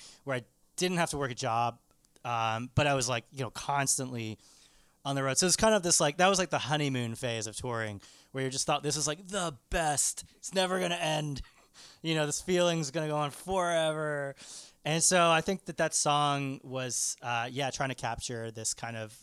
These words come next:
you know, this perfectly lost feeling where you're out there, um, making things work,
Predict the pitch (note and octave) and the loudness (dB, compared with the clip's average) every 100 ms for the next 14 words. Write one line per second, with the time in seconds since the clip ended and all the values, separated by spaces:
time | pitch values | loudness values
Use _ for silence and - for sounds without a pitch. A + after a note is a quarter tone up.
0 | _ _ _ _ - C3 B2 A#2 A2 A#2 | _ _ _ _ -12 -6 -4 -4 -6 -6
1 | - - _ _ _ - F#3+ - E3+ - | -6 -6 _ _ _ 4 4 0 -4 -4
2 | D3+ C3 A#2+ B2 B2 A#2 - - - - | -6 -4 -2 2 2 2 2 0 -2 -8
3 | - - _ - - C3+ B2+ A#2+ A2+ A2 | -14 -20 _ -18 -6 -2 -2 -2 -4 -4
4 | A#2 A2+ A2+ A2+ A2+ A2+ - A2+ G#2+ G#2+ | -4 -4 -4 -4 -4 -4 -6 -6 -6 -6
5 | B2 B2 A2+ A2 A2 A2 A#2+ A2+ A2+ A#2 | -8 -8 -6 -6 -8 -10 -8 -8 -8 -10
6 | G#2+ A#2 A2 - - - _ _ B2+ B2+ | -10 -10 -8 -6 -4 -6 _ _ -8 -2
7 | D3 C#3+ - | 0 -2 -6